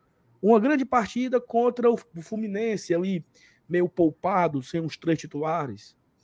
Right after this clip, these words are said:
E o que mais? Será se isso é necessário pro tamanho do investimento feito? Né?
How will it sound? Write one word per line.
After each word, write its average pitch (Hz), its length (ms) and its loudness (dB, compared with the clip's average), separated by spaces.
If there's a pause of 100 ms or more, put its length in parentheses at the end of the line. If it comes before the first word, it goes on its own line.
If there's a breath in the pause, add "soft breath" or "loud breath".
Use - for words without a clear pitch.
(500)
E 330 60 6
o 349 40 6
que 392 120 -2
mais? 240 480 -8 (1120)
Será 233 280 0
se - 160 -8
isso 226 460 0
é 202 100 6
necessário 196 720 -2
pro 190 140 -4
tamanho 240 600 2
do 320 60 2
investimento 233 640 2
feito? - 520 -4 (760)
Né? 226 220 -4